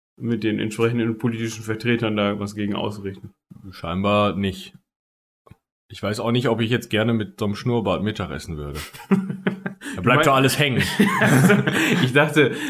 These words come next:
Speaker 1: ich war mir jetzt nicht sicher, ob du damit meinst, ob du mit Herrn Zetschke, äh, Mittagessen gehen
Speaker 2: Ach so.
Speaker 1: wollen würdest oder ob du mit seinem Schnurrbart
Speaker 2: Mhm.
Speaker 1: Mittagessen gehen wollen
Speaker 2: Heißt
Speaker 1: würdest.
Speaker 2: der Zetsche oder Zetschke?
Speaker 1: Zetsche heißt der, glaub ich, ne, ohne K.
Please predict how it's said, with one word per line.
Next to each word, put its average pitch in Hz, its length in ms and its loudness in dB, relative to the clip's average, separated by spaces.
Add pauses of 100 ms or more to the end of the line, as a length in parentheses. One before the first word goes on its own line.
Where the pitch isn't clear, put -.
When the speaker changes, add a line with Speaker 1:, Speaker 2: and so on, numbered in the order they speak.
Speaker 1:
ich 123 160 0
war 135 140 6
mir 139 120 4
jetzt 139 120 2
nicht 151 160 4
sicher, 170 260 4
ob 117 80 2
du 127 100 0
damit 123 280 2
meinst, 127 500 0
ob 113 160 -4
du 123 100 -4
mit 120 220 0
Herrn 107 300 -2
Zetschke, 147 800 -4
äh, 113 760 -4
Mittagessen 156 560 2
gehen 151 260 2
Speaker 2:
Ach 147 40 0
so. 147 80 4
Speaker 1:
wollen 151 240 4
würdest 160 340 0
oder 135 340 4
ob 135 200 -2
du 139 100 2
mit 131 220 4
seinem 135 500 4
Schnurrbart 131 640 2
Speaker 2:
Mhm. 117 60 -4
Speaker 1:
Mittagessen 113 520 0
gehen 110 240 -4
wollen 110 340 -4
Speaker 2:
Heißt 113 140 -2
Speaker 1:
würdest. 107 280 -2
Speaker 2:
der 113 60 2
Zetsche 208 280 2
oder 170 180 2
Zetschke? 101 600 -4 (120)
Speaker 1:
Zetsche 101 880 -6
heißt 92 260 -12
der, 95 80 -4
glaub 95 260 -6
ich, - 100 -12
ne, 104 80 -8
ohne 104 260 -4
K. 98 400 -6